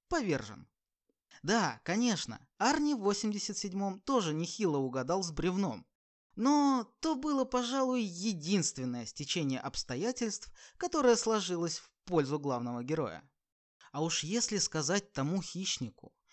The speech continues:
что его по силам одолеть даже не натасканному, перекачанному и вооруженному до зубов командос,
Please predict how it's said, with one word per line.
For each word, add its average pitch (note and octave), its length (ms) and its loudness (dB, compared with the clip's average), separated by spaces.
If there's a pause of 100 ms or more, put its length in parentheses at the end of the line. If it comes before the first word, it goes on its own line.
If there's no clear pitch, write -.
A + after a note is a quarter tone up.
(120)
что - 200 -2
его A#3 360 0
по A3+ 180 -4
силам A3+ 400 0
одолеть F3+ 520 0
даже F3 460 -2
не E3 180 -2
натасканному, A#3 920 0
перекачанному E3 1120 -4
и F3 80 -4
вооруженному E3 960 0
до D3 100 -6
зубов D#3 380 -4
командос, D#3 640 -6